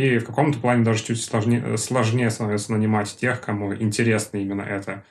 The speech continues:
А вот люди, которые меняют профессию полностью, например, да, это может быть онлайн, как у вас в Хекслите, например, если он не был раньше, э, технической направленности, то, наверное, это интерес, и это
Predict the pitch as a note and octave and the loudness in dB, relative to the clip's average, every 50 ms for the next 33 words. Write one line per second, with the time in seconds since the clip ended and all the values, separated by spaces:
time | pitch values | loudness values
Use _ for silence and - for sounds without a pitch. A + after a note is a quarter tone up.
0 | _ _ _ _ - G#2 G2+ G2+ - C3+ C3+ C#3 B2+ C3 A#2 A#2+ A#2+ A#2 A#2 A#2 | _ _ _ _ -8 -6 -4 0 0 2 2 2 2 0 2 2 2 4 4 4
1 | A2+ A2+ G#2+ G#2+ G#2+ A2 B2 D3+ F#3 F#3 - - - - B2 A#2+ - A#2+ A#2 A2+ | 4 4 4 4 4 4 4 4 4 4 2 2 0 0 0 0 2 2 2 2
2 | A2 - - G#2 G2 G2+ - A#2+ A2 G#2+ G#2 G2+ G2+ - G2+ G2+ G2 G2 - G2+ | 2 0 -2 -4 -4 0 0 2 2 2 0 -2 -4 -4 -6 -8 -6 -6 -6 -4
3 | G2 G2 F#2+ F#2 - - A2+ A#2 B2+ C3 C3 - _ _ - A2+ A2 G#2+ G#2+ G2+ | -4 -4 -4 -6 -6 -4 -2 -2 -2 -4 -6 -12 _ _ -8 -4 0 0 0 2
4 | G2+ G2+ G2+ G#2+ G#2+ A2 C#3+ E3 E3 D#3+ D3 C#3 C#3 A#2+ - A#2+ A#2 A#2 A#2 - | 0 0 0 0 0 2 2 2 2 2 2 0 0 -2 -2 0 0 0 0 -2
5 | - - A#2+ A2 - - G#2+ G#2 A2 G#2+ G#2 G#2 - G#2+ G#2+ G#2+ G#2 G2+ G2+ G2+ | -4 -4 -4 -4 -4 -6 -6 -4 -4 -4 -4 -4 -2 0 0 2 2 0 -2 -2
6 | - - G#2+ G#2 G#2 A2+ A2+ G#2 G2+ G2+ G2+ G2+ G2 G2 G2 - - F#2+ F#2+ G2 | -4 -4 -2 0 2 2 2 2 2 0 0 0 -2 -2 -4 -6 -6 -8 -8 -8
7 | G2 G2 - A2+ - - A2 - - - G#2 G#2+ G#2 - G#2 G2+ G2 F#2+ G#2 A2 | -8 -8 -6 -4 -2 -2 -2 -2 -2 -4 -4 -4 -2 0 -2 -2 -2 -4 -6 -8
8 | - - G#2+ A2 - _ _ _ _ _ _ - A#2+ A#2+ B2+ D3 F3+ F3 D3+ D3+ | -8 -10 -10 -12 -14 _ _ _ _ _ _ 2 4 4 6 4 4 4 2 2
9 | D3 C#3+ C3+ C#3 C#3+ C3+ A#2 - B2 C3+ E3+ F3+ F3+ - - - - A#2 A#2+ A#2+ | 2 2 2 2 2 0 0 2 2 2 0 0 -2 -6 -8 -6 -4 -2 0 0
10 | B2 C3 C3 - B2 | 0 -2 -2 -4 -4